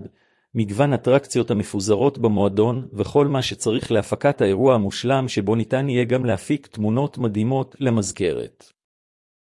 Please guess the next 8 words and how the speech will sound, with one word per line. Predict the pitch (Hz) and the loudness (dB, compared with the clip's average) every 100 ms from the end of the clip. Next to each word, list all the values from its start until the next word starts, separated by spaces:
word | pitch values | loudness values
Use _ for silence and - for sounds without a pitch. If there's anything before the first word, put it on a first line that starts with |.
| _ | _
סורג | - 104 117 131 | -4 0 2 0
שלוש, | - 95 101 101 - - | 0 2 4 2 -2 -6
האם | 92 110 117 | 0 2 2
הקייטרינג | 113 104 107 104 101 98 | 2 0 2 0 0 0
מסופק | 92 - 92 - 131 - | -2 -4 -2 2 2 2
לנו | 107 104 | 0 2
במקום? | 92 90 85 - 120 139 151 147 _ _ _ _ _ _ _ _ _ - | 0 -2 -2 0 0 0 -6 -12 _ _ _ _ _ _ _ _ _ -8
האוכל | 95 135 - 104 98 | 0 0 2 0 0